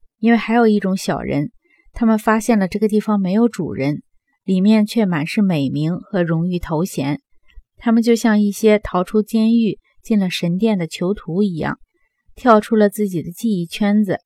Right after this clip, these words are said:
这些人在自己的小手艺方面或许还是很巧的，进入了哲学的神殿。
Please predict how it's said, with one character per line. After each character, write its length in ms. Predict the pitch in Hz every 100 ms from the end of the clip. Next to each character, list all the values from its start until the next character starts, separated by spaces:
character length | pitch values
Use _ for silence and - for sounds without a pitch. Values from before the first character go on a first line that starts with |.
| _ _ _ _ _ -
这 140 | 240
些 140 | 233 240
人 240 | 196 202
在 160 | 226 220
自 180 | - 254
己 140 | 175
的 160 | 170 190
小 200 | 185 214
手 220 | - -
艺 100 | 185
方 220 | 190 180
面 220 | 185 175
或 180 | - 208
许 200 | 196 151
还 180 | 156 160
是 140 | 175
很 180 | 175 165
巧 240 | 185 185 -
的， 240 | - - _ _ - _ _ -
进 240 | - 208 190
入 160 | 190
了 160 | 165 151
哲 240 | - 180
学 180 | 214 151
的 100 | 156
神 280 | - 143 147
殿。 260 | 170 147